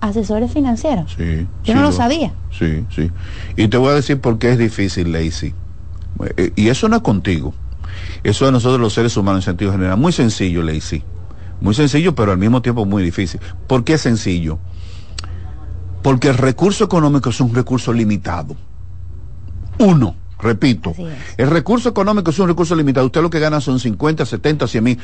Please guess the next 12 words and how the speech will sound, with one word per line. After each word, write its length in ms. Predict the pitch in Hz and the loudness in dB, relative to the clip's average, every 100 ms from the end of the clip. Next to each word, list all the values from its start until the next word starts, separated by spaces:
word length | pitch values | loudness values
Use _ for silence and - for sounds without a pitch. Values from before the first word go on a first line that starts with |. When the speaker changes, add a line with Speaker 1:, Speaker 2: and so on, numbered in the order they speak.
| - | -4
Speaker 2:
lo 180 | 123 143 | 0 2
que 100 | 143 | 0
usted 260 | - 190 139 | 0 0 2
gane. 340 | 120 92 85 - - - - | 0 0 -6 -10 -14 -8 -4
Es 160 | 127 | 2
un 100 | 165 | 4
recurso 320 | 151 135 135 | 4 2 0
limitado. 440 | 123 110 98 92 95 - - - | 2 2 0 -2 -4 -8 -12 -12
Sin 500 | - - 254 330 285 | -4 2 4 4 2
embargo, 1040 | 269 277 233 180 185 175 156 135 135 131 - - - - | 2 2 2 2 4 4 4 4 2 2 -4 -14 -12 -2
tus 260 | 175 139 | 0 2
deseos 760 | 139 135 233 214 156 160 - | 0 0 2 2 2 0 -8